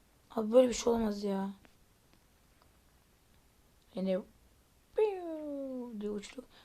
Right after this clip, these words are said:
Bir de şu diğer taraftan gidelim, belki o tarafta vardır. Şu taraftan yani.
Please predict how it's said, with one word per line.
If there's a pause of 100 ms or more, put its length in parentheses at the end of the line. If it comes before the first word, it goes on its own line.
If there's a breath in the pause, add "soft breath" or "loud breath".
(100)
Bir
de
şu
diğer
taraftan
gidelim,
belki
o
tarafta
vardır. (1600)
Şu
taraftan
yani.